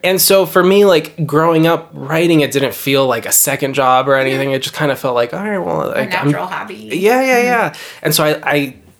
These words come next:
Speaker 1: genuinely loved it. Like, I just loved it. And it gave me an escape during my job and after my job. Um,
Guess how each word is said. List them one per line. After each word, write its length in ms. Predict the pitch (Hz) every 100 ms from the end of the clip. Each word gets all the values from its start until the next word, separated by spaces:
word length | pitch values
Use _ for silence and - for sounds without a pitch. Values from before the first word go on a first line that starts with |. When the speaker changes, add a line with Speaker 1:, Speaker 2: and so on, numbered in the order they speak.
| - 151
Speaker 1:
genuinely 580 | - 165 156 143 131 120
loved 340 | 110 101 -
it. 120 | 85
Like, 160 | 98 113
I 120 | 123
just 480 | - - 131 120 -
loved 460 | 113 127 139 120 104
it. 160 | 95 - _ - _ _ - - - -
And 80 | 143
it 40 |
gave 140 | 127 120
me 100 | 120
an 40 |
escape 520 | 123 - 165 147 123
during 340 | 123 143 156 151
my 140 | 143
job 400 | 135 135 127 117
and 120 | 110
after 320 | 120 131 - 131
my 120 | 127
job. 440 | 123 113 107 110 - - - - - - _ _
Um, 600 | 135 139 135 127 127 120